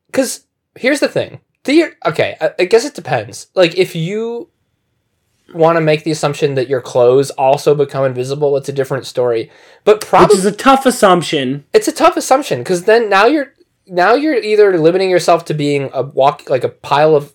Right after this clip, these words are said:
Speaker 1: floating clothes, or you're limiting yourself to doing this naked, which is, presents its, uh, all kinds of problems.
Speaker 2: It's
Speaker 1: But
Speaker 2: risky.
Speaker 1: but also, like, what are you gonna do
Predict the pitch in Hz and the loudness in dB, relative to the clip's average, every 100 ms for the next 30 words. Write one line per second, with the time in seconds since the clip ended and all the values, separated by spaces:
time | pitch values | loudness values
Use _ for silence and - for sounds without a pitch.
0 | _ _ 147 143 151 139 147 135 131 - | _ _ 2 2 2 -2 0 2 0 -6
1 | - 226 254 214 185 180 - _ - 156 | 4 6 6 6 4 0 -8 _ 2 4
2 | 165 196 185 180 160 165 156 151 151 143 | 4 2 0 -4 -4 -2 -2 -4 -4 -2
3 | 151 135 - - - 117 123 123 - - | -2 -4 -8 -18 -20 -6 -4 -4 -8 -14
4 | - 170 156 180 160 - _ _ _ - | -6 0 0 0 -4 -8 _ _ _ -4
5 | 170 185 180 151 - 135 123 135 156 - | 0 0 0 -4 -4 -6 -4 -2 -2 -2
6 | - 135 131 127 - - - - _ _ | -6 -4 -4 -10 -20 -20 -20 -20 _ _
7 | _ - _ _ _ - 208 180 - 98 | _ -20 _ _ _ 2 4 2 -2 -8
8 | 95 156 202 160 190 - - 370 311 233 | -8 2 2 6 4 4 2 0 0 2
9 | 233 - - _ 156 156 196 269 277 240 | 2 2 -8 _ -6 0 0 0 -2 -2
10 | 165 170 185 160 | -2 -2 0 -4